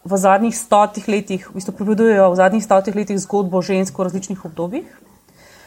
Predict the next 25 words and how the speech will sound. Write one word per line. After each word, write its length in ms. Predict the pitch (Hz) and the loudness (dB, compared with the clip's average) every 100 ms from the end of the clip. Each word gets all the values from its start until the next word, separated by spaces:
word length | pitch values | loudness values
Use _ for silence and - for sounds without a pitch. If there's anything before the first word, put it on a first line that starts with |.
| - _ | -20 _
Um, 400 | - 196 185 190 | 0 4 4 2
med 180 | 196 220 | 2 2
njimi 260 | 202 277 254 | 4 4 4
je 80 | 233 | 2
tudi 180 | 269 262 | 0 2
ta, 200 | 233 220 | 2 2
ki 120 | 226 | 0
sem 140 | 240 | -2
ga 80 | 214 | 0
že 100 | 220 | -2
prej 220 | 220 220 | 0 2
omenila, 340 | 220 208 220 196 | 2 0 0 -2
ki 80 | |
je 60 | 196 | -2
ful 120 | 233 | -4
kontroverzen, 640 | 233 233 214 190 196 196 | -2 -2 2 4 4 2
ki 100 | 202 | -2
je 60 | 208 | -2
Gong 280 | 190 202 214 | 2 2 4
Yu 180 | 208 214 | 4 2
v 120 | 180 | 2
njem, 440 | 170 160 165 175 180 | -2 -2 -2 -6 -8
uh, 200 | 175 175 | -6 -4
Kim 240 | - 220 | 2 4
Ji-yeon, 460 | 185 190 175 170 | 6 4 4 2